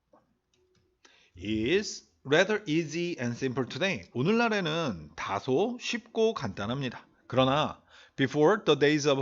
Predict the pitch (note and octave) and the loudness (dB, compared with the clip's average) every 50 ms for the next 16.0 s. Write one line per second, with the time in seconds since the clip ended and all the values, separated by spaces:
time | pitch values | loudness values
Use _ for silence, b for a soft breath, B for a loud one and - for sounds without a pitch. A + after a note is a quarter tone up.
0 | B2+ - D3+ D3 C#3+ C#3+ C#3+ B2+ A#2 A#2 B2+ A#2 C#3+ C#3 C#3+ C3 C#3+ A#2 G2+ G2+ | -2 -4 -2 -2 -2 -2 -2 -2 -2 -2 -2 -4 -6 -6 -4 -2 -2 -2 -2 0
1 | D3 G#3 G#3+ - - B B B B B B B B B B B2 D#3+ E3 G#3+ G#3 | 0 -2 -2 -4 -12 B B B B B B B B B B -2 0 2 2 0
2 | G#3 G3+ - - - F3+ E3+ E3+ E3+ E3+ F3 E3+ - - A#2 G#2+ A2+ A#2+ A#2+ A#2+ | 0 0 -2 -2 2 4 6 6 6 4 2 0 -2 -2 -2 -2 0 0 0 0
3 | A#2 A#2 A#2+ A#2+ B2 B2 A#2+ - - - G#3 F3+ G3+ E3+ A#2 - - _ _ _ | 0 2 2 2 0 0 -2 -4 -8 -6 -4 0 0 0 0 -2 -8 _ _ _
4 | - - A#2 A#2+ B2 B2 A#2 A2+ A#2+ E3 G3 A3 A#3+ - - - _ _ _ _ | -10 -4 -2 -2 0 0 0 0 0 0 0 0 -2 -4 -10 -20 _ _ _ _
5 | _ _ _ _ _ _ _ _ _ _ _ _ _ - A2+ A2+ A#2 A#2+ A#2+ A2+ | _ _ _ _ _ _ _ _ _ _ _ _ _ -6 -4 -2 -2 -2 -2 -2
6 | A2+ - - - A3 G3 A3 G#3+ G#3+ G#3+ A3 A3+ G#3+ - - _ _ _ _ _ | -4 -4 -6 -6 -4 0 2 4 4 4 2 0 -2 -6 -14 _ _ _ _ _
7 | _ - - A2+ A#2+ B2 A#2 G2+ F2 F2+ C3 E3+ E3 A#2+ E3 - - B B B | _ -6 -2 0 0 0 0 -2 -4 -4 -2 -2 -2 -4 -6 -10 -14 B B B
8 | B B B E3 F#3+ A3+ A3 F3 D3 D#3 D3+ - A#2 A#2+ A#2+ A#2 - C#3 C3 B2+ | B B B -2 2 4 4 4 4 2 -2 -2 0 0 0 0 0 -2 -4 -4
9 | C3 - C#3 D#3 D#3+ A2+ G#2+ F#2+ E2+ - _ _ _ - - A2 A2 A2+ G#3+ A#3 | -4 -6 -4 -4 -4 -4 -6 -10 -10 -12 _ _ _ -8 -6 -4 -4 -2 -2 -4
10 | A3 A2 F#2 - _ _ _ _ _ _ _ _ _ _ _ _ _ _ _ _ | -4 -4 -8 -14 _ _ _ _ _ _ _ _ _ _ _ _ _ _ _ _
11 | _ _ _ _ _ _ - - A#2+ A#2 A#2 G#2+ G2+ E2+ - _ - - C#3+ D3+ | _ _ _ _ _ _ -8 -2 0 0 0 0 -2 -6 -10 _ -10 -6 -6 -6
12 | C#3+ C#3 - _ _ _ _ _ _ _ _ _ _ _ _ _ _ _ _ _ | -6 -8 -10 _ _ _ _ _ _ _ _ _ _ _ _ _ _ _ _ _
13 | _ _ _ _ _ _ _ _ _ G#2 G#2 A2 B2+ D#3 E3 E3 C#3+ D#3+ D3+ C3+ | _ _ _ _ _ _ _ _ _ -6 -4 -2 0 2 2 0 0 -2 -6 -6
14 | C3+ B2 A2 G2+ F#2+ - B2+ E3 G3 G#3 G3 - - - A2 A2 G#2 - C3 C#3+ | -4 -4 -4 -4 -2 0 0 0 0 -2 -4 -6 -6 -2 -2 -2 0 0 -2 -4
15 | D3 - F3 - F#3 F3 F3 E3+ E3+ F3+ F3+ - F#3+ F#3+ F#3 C#3 G2 G#2+ A2 | -2 -4 -6 -4 -2 0 2 2 2 0 -2 -4 -6 -6 -6 -6 -6 -8 -10